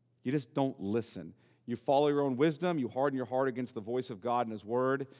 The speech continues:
You eventually, eventually, you finally and fully fall away from the faith and run after your own passions and desires. You start listening to your own heart. In other words, in the colloquialism of our culture, you do you.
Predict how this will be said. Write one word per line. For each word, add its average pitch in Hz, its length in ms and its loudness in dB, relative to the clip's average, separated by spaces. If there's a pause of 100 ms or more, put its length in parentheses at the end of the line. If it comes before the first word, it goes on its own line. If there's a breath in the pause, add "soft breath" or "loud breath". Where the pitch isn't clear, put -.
(360 loud breath)
You 123 100 2
eventually, 147 760 2 (280)
eventually, 131 600 0
you 123 140 -2
finally 131 480 -2
and 113 100 -4
fully 123 320 -2
fall 113 340 -4
away 110 260 -4
from 113 160 -10
the 104 60 -8
faith 113 380 -6
and 104 100 -10
run 107 160 -6
after 107 240 -10
your 107 120 -8
own 107 100 -10
passions 98 460 -10
and 95 100 -16
desires. 90 560 -14 (480 soft breath)
You 104 60 -10
start 113 240 -4
listening 107 220 -8
to 107 60 -6
your 104 100 -4
own 98 100 -8
heart. 104 280 -4 (280 soft breath)
In 135 100 -2
other 139 140 4
words, 131 400 -2 (340 soft breath)
in 127 200 0
the 123 100 2
colloquialism 123 640 -2
of 113 100 -4
our 113 120 -2
culture, 117 400 -6
you 123 280 -2
do 117 220 -2
you. 104 420 -2